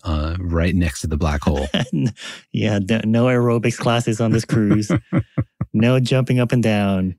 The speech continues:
Speaker 1: It might be a boring trip, but hey, it means it's a shorter trip because a black hole could get you up to a significant fraction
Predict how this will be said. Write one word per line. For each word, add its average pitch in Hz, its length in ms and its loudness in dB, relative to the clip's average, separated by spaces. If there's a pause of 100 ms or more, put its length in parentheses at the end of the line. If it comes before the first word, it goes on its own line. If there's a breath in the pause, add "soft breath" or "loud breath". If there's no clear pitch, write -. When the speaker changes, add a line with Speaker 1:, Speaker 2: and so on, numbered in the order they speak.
Speaker 1:
It 110 180 2
might 101 260 2
be 143 100 2
a 139 40 2
boring 90 400 2
trip, 98 320 0
but 113 80 2
hey, 123 240 2
it 101 180 0
means 95 380 2
it's 110 140 0
a 107 40 2
shorter 120 520 0
trip 76 280 -4
because 85 320 -2
a 90 60 2
black 85 340 0
hole 107 280 2
could 131 320 0
get - 320 -2
you 131 180 0
up 135 220 -2
to 110 100 0
a 95 60 2
significant 110 800 0
fraction 104 600 0